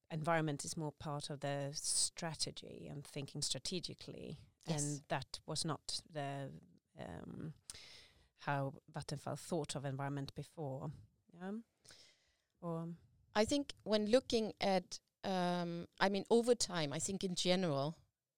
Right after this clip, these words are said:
Speaker 2: uh, the area has, has changed. I mean, it's going from more environment being hygiene,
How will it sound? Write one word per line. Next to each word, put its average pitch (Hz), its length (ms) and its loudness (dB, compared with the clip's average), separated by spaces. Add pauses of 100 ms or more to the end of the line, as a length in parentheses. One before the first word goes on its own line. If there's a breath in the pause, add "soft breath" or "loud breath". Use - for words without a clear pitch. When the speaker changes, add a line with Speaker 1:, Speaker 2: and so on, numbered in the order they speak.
Speaker 2:
uh, 170 920 0
the 180 180 -6
area 175 460 4
has, 160 480 2
has 160 260 2
changed. 143 380 0
I 165 60 0
mean, 160 120 0
it's 165 100 0
going 196 380 4
from 170 240 -2
more 165 380 4 (340 loud breath)
environment 170 680 2
being 160 260 2
hygiene, 151 720 0